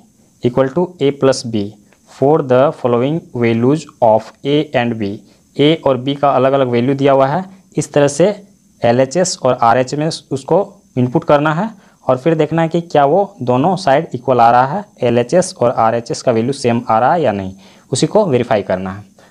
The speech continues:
तो इसको paper में बना के करते हैं। यहाँ पे ले लेते हैं question number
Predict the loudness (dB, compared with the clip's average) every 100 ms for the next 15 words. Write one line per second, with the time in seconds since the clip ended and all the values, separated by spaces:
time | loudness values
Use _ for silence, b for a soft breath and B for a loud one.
0 | b -6 -2 -2 0 0 0 0 -2 -4
1 | -4 -2 -2 -2 -8 -20 _ _ _ _
2 | B B B B B -4 0 2 2 2
3 | 2 2 0 0 0 -2 -2 0 0